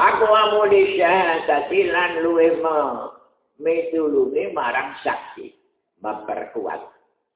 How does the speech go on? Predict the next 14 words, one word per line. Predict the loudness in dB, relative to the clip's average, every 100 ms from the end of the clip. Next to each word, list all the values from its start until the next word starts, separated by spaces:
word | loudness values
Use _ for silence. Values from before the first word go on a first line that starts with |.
| _ _ _ _ _ _
Wa | -8 -6 -4 -6
adna | -6 -8 -6 -6 -4 -2
lan | -4 -6 -6
luweh | -6 -8 -12 -10
mendekat | -10 -4 -2 -2 -2 -4 -4 -8 -16 _ _ _ _ _ -6
Il | -4 -2
al-, | -4 -6 -4 -4 -4 -8 -10 -6
Allah | -2 0 0 0 0 -2 -2 -2
tartabu | -2 -2 -4 -4 -4 -4 -2 -2
ing | -2 -4 -4
yen | -8 -8
ta | -6 -6 -4
ora | -4 -4 -4 -4
ragu-ragu | -6 -6 -6 -10 -10 -8 -6 -6 -6 -6